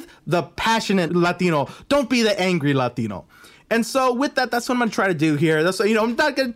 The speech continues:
try to get too angry and mad over silly things that much, you know. Just wanna talk about, mm, the things that we're passionate about. And so for me, that's what I wanna do, and that's what I've been doing. I've met awesome people that I'm gonna have here on the show that you're gonna love talking to.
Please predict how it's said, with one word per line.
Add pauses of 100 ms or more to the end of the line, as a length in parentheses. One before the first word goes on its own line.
try
to
get
too
angry
and
mad
over
silly
things
that
much,
you
know. (280)
Just
wanna
talk
about,
mm,
the
things
that
we're
passionate
about. (420)
And
so
for
me,
that's
what
I
wanna
do,
and
that's
what
I've
been
doing. (200)
I've
met
awesome
people
that
I'm
gonna
have
here
on
the
show (180)
that
you're
gonna
love
talking
to.